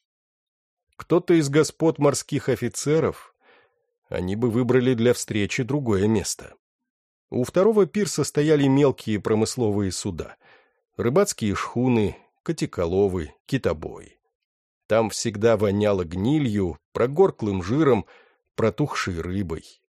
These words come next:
Не случайно пирс поставили подальше от города,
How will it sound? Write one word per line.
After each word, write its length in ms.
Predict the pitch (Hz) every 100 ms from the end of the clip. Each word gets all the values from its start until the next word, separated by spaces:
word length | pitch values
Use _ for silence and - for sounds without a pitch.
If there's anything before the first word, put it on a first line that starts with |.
| _ _ _ _ _
Не 140 | 95 127
случайно 640 | - 190 - 190 185 156
пирс 320 | - 147 104
поставили 600 | - 113 - 131 110 110
подальше 580 | 101 143 127 120 92 -
от 120 | 95
города, 440 | 104 127 87 73